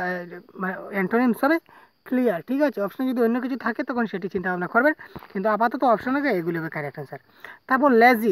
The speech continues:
তো lazy মানে কী হবে? lazy, lazy মানে হবে, লেজির বিপরীত শব্দ হবে আমাদের industrious, ঠিক আছে? industrious হবে আমাদের কি correct answer, মানে খুব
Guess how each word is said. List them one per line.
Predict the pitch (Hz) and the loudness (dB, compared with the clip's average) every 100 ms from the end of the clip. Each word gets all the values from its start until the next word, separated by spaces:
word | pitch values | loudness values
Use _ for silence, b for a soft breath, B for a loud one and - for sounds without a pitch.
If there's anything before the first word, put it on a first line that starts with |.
| - | 0
তো | 196 | 2
lazy | 208 226 262 | 4 4 4
মানে | 269 269 | 2 0
কী | - 277 | 0 2
হবে? | 285 311 | 4 4
lazy, | 233 208 202 247 214 | 4 2 2 0 2
lazy | 208 214 226 | 4 2 2
মানে | 262 262 | 0 2
হবে, | 247 311 - - b b b | 2 0 -4 -20 b b b
লেজির | 196 208 226 214 277 | -2 4 4 4 0
বিপরীত | 220 202 254 | 0 0 0
শব্দ | - 240 | 0 -2
হবে | 269 262 | 0 2
আমাদের | 269 285 277 | 2 2 0
industrious, | 208 214 220 240 - _ 233 220 175 - | 0 0 2 2 0 _ 2 2 2 -4
ঠিক | 277 | 2
আছে? | 311 294 330 - b b b b _ - | 2 4 0 0 b b b b _ -4
industrious | 220 220 202 220 202 _ 226 214 196 | 0 0 2 2 2 _ 0 0 0
হবে | 190 | -2
আমাদের | 190 190 214 | -2 -4 -4
কি | 220 | -8
correct | - 175 151 | -4 -4 -4
answer, | 160 147 | -8 -6
মানে | 165 226 | -2 -2
খুব | 240 | -2